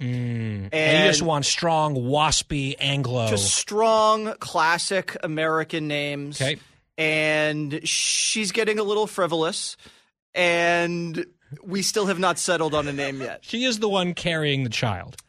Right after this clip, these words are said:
Speaker 2: Exactly. So I'm willing to give her a little more leeway in the naming department
Speaker 1: Yeah.
Speaker 2: since it's a girl.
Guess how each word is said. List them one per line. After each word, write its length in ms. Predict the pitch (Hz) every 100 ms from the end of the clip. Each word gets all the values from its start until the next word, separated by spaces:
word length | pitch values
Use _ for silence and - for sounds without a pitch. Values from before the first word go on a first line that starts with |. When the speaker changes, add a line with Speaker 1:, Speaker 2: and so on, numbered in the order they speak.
| -
Speaker 2:
Exactly. 520 | 170 208 220 208 165
So 160 | - 190
I'm 200 | 190 190
willing 480 | 190 180 180 247 277
to 80 | 240
give 220 | 226 214
her 80 | 208
a 40 |
little 200 | 190 190
more 200 | 180 175
leeway 680 | 156 147 165 185 185 185 190
in 140 | 190 160
the 80 | 147
naming 540 | 143 151 160 170 180
department 520 | 180 - 175 170 185
Speaker 1:
Yeah. 40 | 110
Speaker 2:
since 320 | 101 156 -
it's 160 | 143 151
a 20 |
girl. 480 | 127 143 151 180